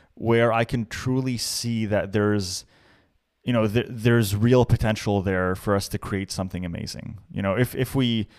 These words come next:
get on a call together, or, you know, if you come to work with me and I can already tell that you don't have the commitment, you don't have the passion, you don't have the dedication towards, you know, entrepreneurship and starting your business, or, uh,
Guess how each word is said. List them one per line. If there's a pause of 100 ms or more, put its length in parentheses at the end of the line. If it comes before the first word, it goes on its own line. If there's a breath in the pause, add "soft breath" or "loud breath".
(260 soft breath)
get
on
a
call
together,
or,
you
know,
if
you
come
to
work
with
me
and
I
can
already
tell
that (320 soft breath)
you
don't
have
the
commitment,
you
don't
have
the
passion,
you
don't
have
the (380 soft breath)
dedication
towards,
you
know,
entrepreneurship
and
starting
your
business,
or, (580 soft breath)
uh,